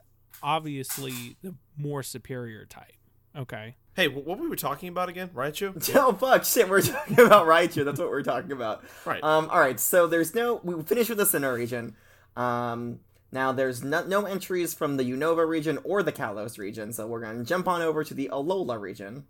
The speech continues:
Speaker 3: Wait, did I? Yeah, that sounds right. Okay. So, uh, this first one here says,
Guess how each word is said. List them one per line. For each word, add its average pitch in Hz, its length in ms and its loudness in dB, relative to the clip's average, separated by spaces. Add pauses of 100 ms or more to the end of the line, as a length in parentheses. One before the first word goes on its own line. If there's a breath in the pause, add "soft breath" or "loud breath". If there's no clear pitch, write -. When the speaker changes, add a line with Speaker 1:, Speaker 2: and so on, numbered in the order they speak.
(360)
Speaker 3:
Wait, 113 140 -12
did - 100 -14
I? 110 40 -14 (480)
Yeah, - 240 -10
that - 120 -16
sounds - 140 -16
right. 80 140 -16 (260 soft breath)
Okay. 156 220 0 (1200 soft breath)
So, - 300 0 (520 loud breath)
uh, 131 280 0
this 135 120 -10
first 220 240 -6
one 190 100 -6
here 160 200 -2
says, 143 460 0